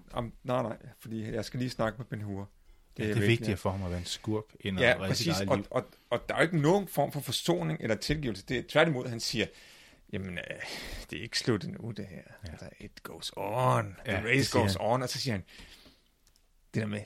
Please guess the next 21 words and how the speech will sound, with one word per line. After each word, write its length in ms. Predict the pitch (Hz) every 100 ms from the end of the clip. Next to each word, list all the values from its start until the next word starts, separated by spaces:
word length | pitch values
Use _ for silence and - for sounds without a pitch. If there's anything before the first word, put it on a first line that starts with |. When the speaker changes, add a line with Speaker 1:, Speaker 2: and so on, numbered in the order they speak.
| -
Speaker 1:
"Din 120 | 110
mor 200 | 98 110
og 60 | 135
din 120 | 110
søster," 420 | - 117 113 131
ikke? 100 | 110
Speaker 2:
Lige 100 | 87
Speaker 1:
Så 80 | -
siger 220 | - 85
Speaker 2:
præcis. 120 | 98 92
Speaker 1:
han, 60 | - - - - - _ _ -
"De 120 | 107
lever 240 | 104 120 117
nu." 180 | 98
Og 80 | -
så 60 | 107
siger 220 | - 120
han, 120 | 92 - _ - _ - - _ _ _ _ _ _ -
"Look 400 | - 95 104 -
for 200 | - 127
them 340 | 104 110 110